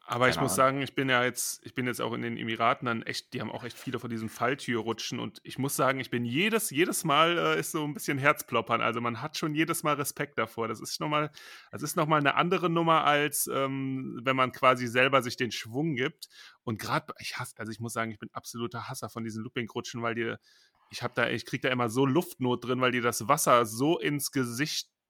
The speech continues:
Speaker 1: deppert und, ähm, grad die in Aquaventure, die sind noch mal ein bisschen höher, hab ich das Gefühl, in, ähm, in, ähm, ja, hier in Dubai.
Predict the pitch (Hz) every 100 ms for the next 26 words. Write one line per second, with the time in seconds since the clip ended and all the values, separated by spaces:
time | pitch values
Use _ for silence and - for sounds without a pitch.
0 | - 123 147 143 151 - 120 117 110 113
1 | 117 113 113 - - - _ _ _ -
2 | 104 117 151 - 131 131 131 127 98 117
3 | - 127 117 123 160 - 113 113 117 113
4 | 123 - 120 120 117 113 - 117 113 143
5 | 127 113 113 123 113 - - 117 113 113
6 | 110 113 113 110 107 107 - _ _ 107
7 | 107 104 107 107 107 104 107 104 107 104
8 | 104 _ _ _ _ _ _ 117 117 139
9 | 147